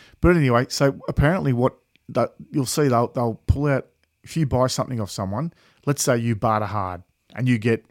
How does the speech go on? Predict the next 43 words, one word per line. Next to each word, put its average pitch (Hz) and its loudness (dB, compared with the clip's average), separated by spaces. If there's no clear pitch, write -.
rock 127 0
bottom 98 -4
price, 95 -4
you 117 -2
get 110 -2
a - -6
good 107 -6
deal. 101 -6
They'll 120 2
pull 143 2
out 123 4
a 113 -4
bag, 117 0
it's 135 -4
usually 107 0
a 110 0
striped 110 -2
bag, 156 -2
and 110 -8
they'll 110 -6
put 151 -4
your 107 -2
item 113 -6
in 117 -4
there 147 -4
and 147 -2
give 220 -6
it - -10
to - -4
you. 92 -4
Now, 135 2
the 127 -2
rumour 156 4
is, 147 0
the 131 0
word 127 4
is 117 0
that 107 -4
they 131 2
have 117 0
different 143 -4
coloured 131 0
bags. - -6